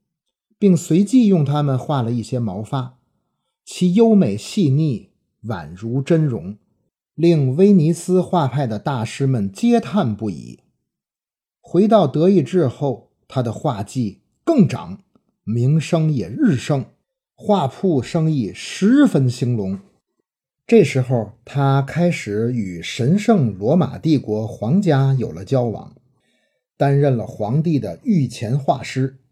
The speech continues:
为皇帝制作了一些作品，如为马克西米连一世制作了两幅巨大的木刻画，包括高达三点五米、宽近三米的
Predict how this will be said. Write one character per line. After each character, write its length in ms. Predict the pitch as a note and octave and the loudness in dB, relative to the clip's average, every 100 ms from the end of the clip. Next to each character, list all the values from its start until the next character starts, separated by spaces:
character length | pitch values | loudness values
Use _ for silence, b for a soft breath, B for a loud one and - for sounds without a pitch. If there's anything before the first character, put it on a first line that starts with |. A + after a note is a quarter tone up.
| _ | _
为 400 | G#2+ C#3+ C#3+ C#3 | 0 4 4 4
皇 300 | C#3 C#3 F3 | 2 2 2
帝 260 | G#3 F3+ | 2 0
制 240 | A#2 - D3+ | 0 0 0
作 200 | C3+ C3+ | 2 2
了 100 | A2+ | 2
一 140 | C3 | 0
些 180 | A2+ E3 | 0 -4
作 240 | E3 A#3 | 0 -2
品， 320 | - - - - _ _ _ _ _ _ _ | -2 -10 -18 -20 _ _ _ _ _ _ _
如 420 | - C3+ D3 F3+ - _ _ | -2 2 2 0 -4 _ _
为 340 | D#3+ D#3 D3+ | 0 2 2
马 220 | C#3 B2+ | 2 0
克 100 | A#2+ | 0
西 240 | C#3+ - B3 | -4 0 6
米 120 | A#3 | 6
连 360 | D3+ B2+ A#2 D#3 | 6 4 2 2
一 140 | A3 | 2
世 320 | A3 A3 C3 | 2 2 2
制 240 | A2+ E3+ C3 | 0 -2 0
作 180 | D3 | 2
了 100 | B2+ G#2 | 0 -2
两 260 | F#2+ F2 | -8 -10
幅 280 | - - C3 | -12 -4 -4
巨 380 | C#3 - B3+ A2+ | -2 0 2 2
大 240 | C3+ A2+ | -2 -4
的 180 | F#2+ D#2 | -8 -8
木 280 | A#2+ A3 D#3+ | 2 4 4
刻 240 | A2+ G3 | 2 -2
画， 320 | A2 A2 F#2 _ _ _ _ _ _ _ | -2 -6 -10 _ _ _ _ _ _ _
包 160 | C#3+ C#3 | 2 4
括 320 | C3+ D3 A#2+ | 4 2 2
高 240 | A2 D3 | 2 2
达 240 | C3+ G#2 A#2 | 2 -2 -6
三 320 | - G3+ F#3+ | -2 2 4
点 160 | D#3 | 2
五 160 | C#3+ A#2+ | 2 0
米、 380 | C#3 E2 B1+ _ _ | -2 -6 -14 _ _
宽 420 | - - E3+ E3 | -10 2 4 4
近 240 | E3 C#3+ | 0 -2
三 300 | A2+ - G3+ | -2 0 0
米 220 | F#3+ D#3 D#2 | 2 0 -4
的 300 | F2+ F#2+ | -10 -10